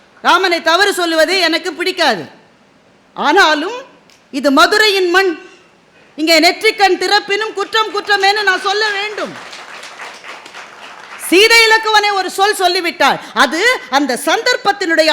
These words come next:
அழுத்தத்தால் அவள் வாயிலிருந்து வந்துவிட்ட ஒரு சொல். கணவனுக்கு ஒரு ஆபத்து வந்துவிடக் கூடாதே என்பதற்காக அவள் வாயிலிருந்து தெரித்து விட்ட ஒரு சொல். ஆனால் அந்த சொல்லுக்காக பத்து மாசம் அவ வருத்தப்பட்டா.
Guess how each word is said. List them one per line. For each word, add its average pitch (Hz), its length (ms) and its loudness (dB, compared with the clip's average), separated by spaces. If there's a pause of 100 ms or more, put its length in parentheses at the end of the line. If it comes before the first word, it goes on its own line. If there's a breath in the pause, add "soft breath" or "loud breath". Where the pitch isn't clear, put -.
அழுத்தத்தால் 415 680 2
அவள் 339 220 0
வாயிலிருந்து 415 640 2
வந்துவிட்ட 453 420 0 (140)
ஒரு 359 100 -10 (120)
சொல். 440 200 -2 (140)
கணவனுக்கு 415 540 0
ஒரு 302 100 2 (100)
ஆபத்து 453 380 0
வந்துவிடக் 403 460 -2
கூடாதே 339 400 -4 (260 loud breath)
என்பதற்காக 339 500 0 (100)
அவள் 320 220 -2
வாயிலிருந்து 381 580 2 (120)
தெரித்து 440 380 -2
விட்ட 349 140 -6 (140)
ஒரு 330 120 -10 (100)
சொல். 403 200 -4 (540 soft breath)
ஆனால் 339 200 -2
அந்த 302 220 -4
சொல்லுக்காக 392 520 0 (100)
பத்து 440 380 -2
மாசம் 466 280 4
அவ 415 160 2
வருத்தப்பட்டா. 403 540 2